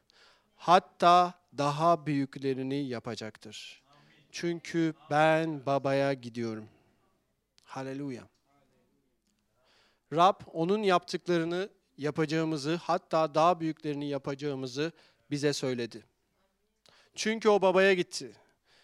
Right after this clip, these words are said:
ve kutsal ruhu bize verdi. Kutsal ruh kutsaldır. Kutsal ruh kutsaldır ve bizler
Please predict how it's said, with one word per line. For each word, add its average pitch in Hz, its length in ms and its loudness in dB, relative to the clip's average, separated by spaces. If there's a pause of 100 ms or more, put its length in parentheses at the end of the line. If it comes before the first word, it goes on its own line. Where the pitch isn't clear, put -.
(140)
ve 165 80 0
kutsal 196 460 6
ruhu 185 360 8
bize 170 260 0
verdi. 139 280 2 (1500)
Kutsal 226 600 6
ruh 208 360 2 (1800)
kutsaldır. 160 720 -2 (2000)
Kutsal 208 400 6
ruh 208 280 6
kutsaldır 160 680 0
ve 165 160 2
bizler 185 560 4